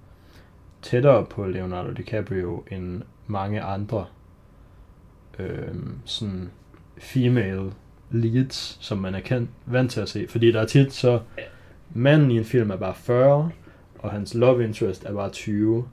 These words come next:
Speaker 2: Ja.
Speaker 1: Og så er det jo klart, at hun er sindssygt lækker.
Speaker 2: Ja.
Speaker 1: Men her er de lidt tættere på hinanden, så
Speaker 2: Ja.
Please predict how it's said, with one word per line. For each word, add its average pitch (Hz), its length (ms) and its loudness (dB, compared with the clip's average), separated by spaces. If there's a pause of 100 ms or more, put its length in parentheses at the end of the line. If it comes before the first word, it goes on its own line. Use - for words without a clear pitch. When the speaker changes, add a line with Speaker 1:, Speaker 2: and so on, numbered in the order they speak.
(200)
Speaker 2:
Ja. 127 80 0
Speaker 1:
Og 110 60 -2
så 127 100 4
er 110 40 4
det 113 80 2
jo 98 40 0
klart, 113 280 0
at 85 120 -8
hun 98 140 -8
er 101 80 -6
sindssygt 104 420 -6
lækker. 90 260 -6 (220)
Speaker 2:
Ja. 127 140 4 (220)
Speaker 1:
Men 113 180 -4
her 139 120 4
er 123 60 6
de 113 80 4
lidt 107 180 0
tættere 139 300 4
på 107 120 -6
hinanden, 95 400 -6
så 98 280 -6 (420)
Speaker 2:
Ja. 123 160 2